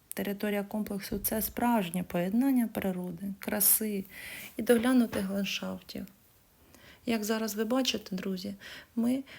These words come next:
вирішили половити рибку. Ми зловили одну форельку, яку потім замовили, щоб нам її приготували. Нам її приготували на грилю. Також ми замовили ще юшку з форелі,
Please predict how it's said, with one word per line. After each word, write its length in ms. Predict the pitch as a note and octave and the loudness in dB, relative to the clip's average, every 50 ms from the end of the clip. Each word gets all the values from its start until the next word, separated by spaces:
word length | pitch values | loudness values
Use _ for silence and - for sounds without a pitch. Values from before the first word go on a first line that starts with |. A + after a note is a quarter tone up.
| - - | -8 -2
вирішили 460 | G#3 A3 A3+ A3 G#3+ G#3+ - G3+ F#3+ | 0 0 0 2 2 0 0 0 -2
половити 680 | F#3+ - F#3+ F#3 F#3 F3+ F3+ G3+ A3 G#3+ - - - | -2 -2 -2 -2 -2 -2 -2 -4 -4 -4 -4 -4 -4
рибку. 580 | - F#3+ - F#3 F3+ F3+ - - - - G3 G3 G3 - - - | -4 -4 -4 -4 -4 -4 -4 -6 -6 -4 -6 -6 -6 -8 -8 -4
Ми 120 | G#3 G3+ G3+ | 0 0 0
зловили 440 | F#3 F#3+ F#3+ F3 F#3 F#3+ F#3+ F#3 F3+ | 0 0 -2 -2 -2 -2 -2 -2 -4
одну 340 | - F#3 F3+ E3 F#3+ F#3 | -4 -4 -2 0 0 -2
форельку, 720 | F3 - - F#3 F3+ G3 A3 B3+ C4 B3+ - - F#3+ F#3+ G3 - - _ - - - - - - _ | -2 -2 -2 -2 0 0 -2 -2 -4 -6 -8 -8 -8 -8 -8 -10 -16 _ -14 -14 -14 -14 -16 -14 _
яку 320 | - F#3+ F#3+ F3+ - - G3 | -4 -4 -4 -2 -4 -6 -6
потім 380 | G3+ - G#3 G3+ - G3 G3 | -4 -4 -4 -2 -2 0 0
замовили, 480 | F#3 F#3+ F#3 F#3+ G3+ A3+ A#3 A#3 G#3+ G3 | 0 0 0 0 0 0 0 -2 0 0
щоб 200 | G3 - F3+ - - | -2 -4 -4 -4 -4
нам 220 | F#3 F#3+ G3+ G3+ | -2 -2 0 0
її 120 | G3 F3+ | -2 -2
приготували. 840 | F3+ - F#3 E3+ D#3 F3 E3+ - - D#3+ D#3 D#3 D3+ D#3 D#3 E3 E3+ - _ _ _ _ _ _ - - - - - - - - - - _ - | -2 -4 -6 -6 -6 -8 -8 -8 -8 -6 -6 -6 -6 -8 -10 -12 -14 -18 _ _ _ _ _ _ -20 -20 -20 -20 -20 -20 -20 -20 -20 -16 _ -2
Нам 140 | A#3 C4 | 2 4
її 100 | C#4 C4 | 4 4
приготували 720 | A3+ - - F3 F3 F3 - - F3 E3+ F3+ F3+ F3 E3+ | 4 2 0 0 0 0 -2 -2 -2 -2 0 0 0 0
на 100 | E3+ E3+ | 0 0
грилю. 420 | E3 D#3+ E3+ F3 F3 F3+ A3 C4+ C#4+ C#4 - _ _ - - - - - - | 0 0 0 0 0 0 -2 -2 -4 -6 -10 _ _ -20 -20 -20 -20 -18 -8
Також 280 | - - E4 - B3+ G3+ | -6 -4 -2 0 0 2
ми 140 | G3 F#3 F3+ | 2 2 2
замовили 560 | E3+ F#3 F3+ F3 F3 E3+ E3 E3 D#3+ D#3+ D#3 | 0 0 0 0 0 0 0 -2 -2 -2 -4
ще 200 | - - - D#3+ | -4 -4 -4 -4
юшку 460 | C#3+ C#3+ A3 C#4 D#4 - - - C4 | -4 -2 -2 -2 -2 -4 -6 -6 -8
з 40 | B3+ | -8
форелі, 580 | - - A#3+ A#3 A#3 A#3 A3+ A3 G#3+ G#3 G#3+ | -6 -4 -2 0 0 0 0 -2 -2 -4 -6